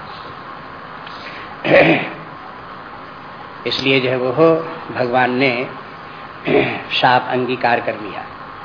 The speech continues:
पहले ही कह दिया, "शाप शीश धर हरस ही है, प्रभु कहे विनती कीन।"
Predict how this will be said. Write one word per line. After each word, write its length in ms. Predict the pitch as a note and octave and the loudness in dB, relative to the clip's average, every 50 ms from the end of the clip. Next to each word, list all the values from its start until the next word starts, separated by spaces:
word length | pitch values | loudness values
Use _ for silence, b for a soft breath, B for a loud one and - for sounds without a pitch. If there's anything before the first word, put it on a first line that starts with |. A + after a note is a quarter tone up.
| - - - - - | -14 -14 -16 -2 4
पहले 200 | B2+ B2+ B2 D3 | 4 6 6 6
ही 60 | C#3+ | 6
कह 140 | C3+ C#3+ C3 | 6 6 6
दिया, 180 | B2 C#3 C#3+ C3+ | 8 8 6 6
"शाप 340 | C3 - B2+ C3 B2+ - C3+ | 6 6 6 6 6 4 2
शीश 360 | - - C3+ C3 B2+ - B2+ | 0 0 0 0 0 0 -2
धर 300 | A#2 A#2+ C3 B2+ A#2+ G#2+ - | -2 2 2 2 2 2 0
हरस 200 | B2 - - - | 0 -2 -2 -2
ही 240 | B2 A#2+ B2+ D#3 D#3 | -4 0 2 4 4
है, 160 | C3 C3 C3 B2 - - - - - - - - - - - - | 4 4 0 -2 -4 -10 -14 -14 -14 -14 -16 -16 -16 -10 -4 0
प्रभु 200 | B2+ B2 C3+ D3+ | 0 2 2 2
कहे 280 | D3 C3 A#2+ A#2 C3 | 0 0 0 0 0
विनती 460 | B2 A#2+ C3 B2 B2+ A#2+ - B2+ B2 A#2+ | 0 0 0 -2 -2 -2 -2 -4 -4 -4
कीन।" 540 | - C3 B2+ D#3 D3 B2 B2 B2+ B2+ A#2 | -2 -2 0 0 0 0 -2 -4 -4 -6